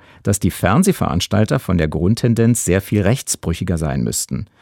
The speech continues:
Oder es liegt vielleicht daran, dass man sich um die D-E-Anbieter mit weniger großer Konzentriertheit kümmert.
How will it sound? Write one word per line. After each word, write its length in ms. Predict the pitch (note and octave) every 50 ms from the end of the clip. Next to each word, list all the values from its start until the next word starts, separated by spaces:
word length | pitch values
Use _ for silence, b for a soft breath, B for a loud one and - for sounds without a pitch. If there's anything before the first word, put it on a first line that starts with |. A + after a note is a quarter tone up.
| B B B B
Oder 240 | B - E3+ F#3+ A3+
es 140 | - - -
liegt 160 | F#3+ - -
vielleicht 300 | - B2+ F#2+ F2+ - -
daran, 360 | C#2+ C#2 D#2+ A2 D#3 G#3 G#3
dass 140 | F3+ F3+ -
man 160 | F3+ F3 D#3+
sich 180 | D3+ D#3+ C#3+ C#3+
um 160 | C#3 C3+ C3+
die 300 | B2+ B2+ B2 A#2 - _ _ _ -
D-E-Anbieter 960 | - F#2+ D2+ - - A#2 E3 - - F#2 F#2 F2 F2+ F#2 - D#3 D#3 E3+ -
mit 240 | - - C#2+ - C#2+
weniger 340 | F2 G2+ C#3 C#3 A#2 A2 G#2+
großer 360 | - D#2+ E2+ G#2 - - A#2
Konzentriertheit 840 | - - G2 G2 - - E2 - - E3 F3+ - - - C2+ - -
kümmert. 380 | - A#1 A1 G#1 - - _